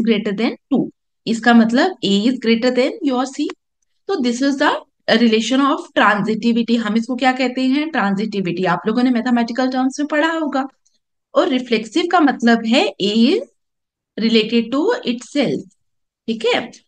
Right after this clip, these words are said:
तो यहाँ पे हम लोगों ने क्या बोला, First condition में, conditions को ध्यान से पढ़ना,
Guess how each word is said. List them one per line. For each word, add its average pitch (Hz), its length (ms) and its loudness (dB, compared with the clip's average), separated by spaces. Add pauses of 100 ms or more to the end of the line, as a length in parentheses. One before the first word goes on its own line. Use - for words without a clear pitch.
तो 381 80 2
यहाँ 247 560 2
पे 240 100 2 (180)
हम 247 300 6
लोगों 233 220 6
ने 262 100 2
क्या 233 220 0
बोला, 196 340 2
First 277 440 -2
condition 233 500 0
में, 226 120 2
conditions 254 460 -2
को 392 80 -4
ध्यान 247 320 0
से 330 100 -6
पढ़ना, 220 500 -2